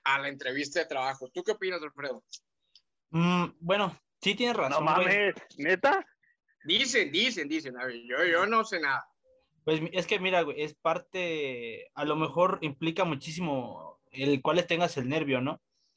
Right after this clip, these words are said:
Speaker 2: Su servidor, pues ya sabe, ¿no? A veces hay que, un ciclo se cierra en cierta empresa y, y, y hay que comenzar. Y estaba durante el proceso de entrevistas, que, bueno, ya sea algunas en Guadalajara, en Ciudad de México, incluso,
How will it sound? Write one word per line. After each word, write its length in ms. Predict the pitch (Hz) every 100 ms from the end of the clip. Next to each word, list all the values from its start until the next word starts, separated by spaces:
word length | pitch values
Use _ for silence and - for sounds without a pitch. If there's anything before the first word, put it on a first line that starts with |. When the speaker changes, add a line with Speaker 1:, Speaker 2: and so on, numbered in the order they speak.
| _ _
Speaker 2:
Su 120 | - 143
servidor, 400 | 143 143 165 143
pues 200 | 185 143
ya 140 | 143
sabe, 300 | 151 160 143
¿no? 160 | 143 147
A 100 | 127
veces 400 | 135 156 - 123
hay 100 | 127
que, 140 | 147
un 220 | 135 139
ciclo 280 | 135 143 170
se 80 | 135
cierra 260 | 120 147 151
en 80 | 139
cierta 240 | 147 143
empresa 400 | 139 143 151 202
y, 140 | 143
y, 360 | 117 117 120 113
y 80 | 127
hay 100 | 131
que 160 | - 135
comenzar. 580 | 143 123 113 151 170 - _ - - _ -
Y 160 | 131
estaba 340 | 123 - 151 170 147 131
durante 360 | 131 131 127 127
el 80 | 120
proceso 260 | 131 151
de 80 | 165
entrevistas, 960 | 135 131 127 127 170 196 - 170 165 -
que, 480 | 139 117 117 113 -
bueno, 200 | 143 170
ya 160 | 143 139
sea 120 | 151
algunas 280 | 143 151 139
en 120 | 120
Guadalajara, 880 | 113 107 107 123 139 151 151 139 131
en 120 | 123
Ciudad 220 | 123 127
de 140 | 123 117
México, 640 | 135 147 160 143 143 135
incluso, 320 | 131 165 233